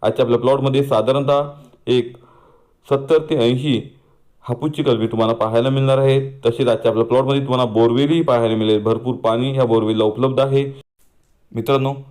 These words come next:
आजच्या आपल्या प्लॉटमध्ये तुम्हाला दोन वयोगटाची हापूस कलमे पाहायला मिळतील. रस्त्याच्या वरच्या बाजूला जी हापूस कलमे आहेत ती साधारणतः एक वीस ते बावीस वर्षाच्या वयोगटाची तुम्हाला हापूस कलमे पाहायला मिळतील. तर खालच्या बाजूला जी कलमे आहेत ती साधारणतः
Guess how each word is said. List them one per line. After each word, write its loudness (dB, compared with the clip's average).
आजच्या 0
आपल्या 0
प्लॉटमध्ये -2
तुम्हाला 0
दोन 0
वयोगटाची 0
हापूस -6
कलमे 0
पाहायला 0
मिळतील. -4
रस्त्याच्या 0
वरच्या 0
बाजूला 0
जी -4
हापूस -4
कलमे -2
आहेत -2
ती -12
साधारणतः 0
एक -2
वीस -2
ते 0
बावीस 0
वर्षाच्या 0
वयोगटाची 0
तुम्हाला -2
हापूस -6
कलमे 0
पाहायला 0
मिळतील. -4
तर -4
खालच्या -2
बाजूला 0
जी -4
कलमे 0
आहेत 0
ती -8
साधारणतः 0